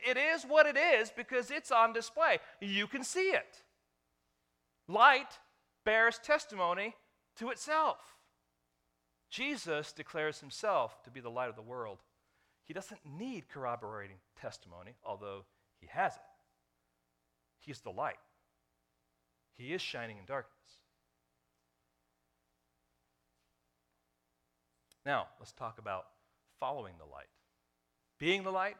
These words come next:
rejecting the light, now following the light. Um, Jesus begins with the claim that he's the light of the world. That claim results in conflict with the Pharisees, but now we want to see the comfort that he gives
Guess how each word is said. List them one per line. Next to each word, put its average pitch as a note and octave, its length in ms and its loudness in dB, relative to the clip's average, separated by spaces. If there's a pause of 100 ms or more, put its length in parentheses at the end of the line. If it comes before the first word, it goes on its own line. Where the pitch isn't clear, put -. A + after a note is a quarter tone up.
rejecting D#3 520 -4
the D3 60 -10
light, D3 340 0
now C3 100 -4
following B2 480 -4
the F#2 80 -14
light. E2 200 -12 (2000)
Um, B2 300 -4 (1000)
Jesus F3+ 300 -6
begins D#3 400 -6
with C3 100 -16
the A#2+ 80 -8
claim G3 460 -2
that C#3 120 -6
he's E3+ 200 -12
the E3+ 80 -10
light D#3+ 160 2
of D#3 40 -2
the D#3+ 60 -10
world. D#3 380 -4
That A#2+ 160 -4
claim D3+ 240 -8
results C3+ 400 -2
in - 100 -16
conflict G3 720 -2
with C#3 220 -8
the C3 80 -14
Pharisees, C#3+ 640 -4
but A2+ 140 -18
now C3 200 -2
we B2+ 160 -8
want B2 280 -8
to A2+ 60 -20
see A2+ 340 -12 (400)
the - 60 -18
comfort E3+ 640 -6
that G2+ 200 -8
he A2 140 -18
gives G2 440 -12